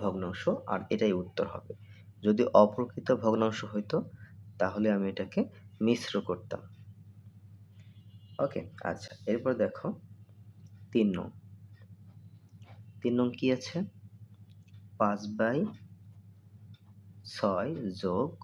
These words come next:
আহ, এক by ছয়। একই ক্যাটাগরি। এখানেও দেখো, হর কিন্তু সমান,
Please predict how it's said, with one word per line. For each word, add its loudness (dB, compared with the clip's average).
আহ, -4
এক 4
by 0
ছয়। -8
একই 2
ক্যাটাগরি। -4
এখানেও 0
দেখো, -2
হর 4
কিন্তু -2
সমান, -4